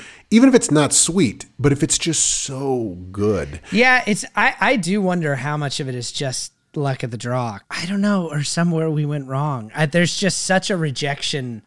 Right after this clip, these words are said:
Speaker 2: of anything that looks weird or has a different texture. It's like you get one lick and it's just no. And if, and to even get a bite out of it,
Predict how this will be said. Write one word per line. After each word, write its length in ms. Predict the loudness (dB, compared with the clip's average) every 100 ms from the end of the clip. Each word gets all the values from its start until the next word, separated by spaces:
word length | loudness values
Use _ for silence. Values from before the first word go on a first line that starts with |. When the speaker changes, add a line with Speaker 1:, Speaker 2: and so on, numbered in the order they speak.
| _
Speaker 2:
of 180 | -6 -6 -4
anything 720 | -2 -2 -2 -2 0 -2 -6
that 260 | -6 -10 -12 _ -20
looks 600 | -16 -14 -10 -6 -6 -6 -6
weird 420 | -4 -4 -6 -10 -16
or 180 | -16 -14
has 340 | -12 -14 -14
a 80 | -16
different 380 | -18 -18 -18 -10
texture. 720 | -6 -6 -6 -4 -2 -2 -4
It's 240 | -6 -6 -6
like 240 | -8 -6
you 120 | -6
get 200 | -4 -6
one 460 | -6 -2 0 0 0
lick 520 | -4 -4 -6 -16 -20 _
and 200 | -8 -6
it's 180 | -6 -8
just 220 | -8 -8
no. 500 | -8 -8 -6 -6 -8 -20 -20 -20 -20 -6
And 160 | 0
if, 180 | 0 -2 -8 _ _
and 240 | -2 0 -2
to 100 | -2
even 340 | 0 2 2
get 160 | 0 -2
a 60 |
bite 400 | -4 -4 -2 0
out 200 | 2 4
of 80 | 4
it, 220 | 2 0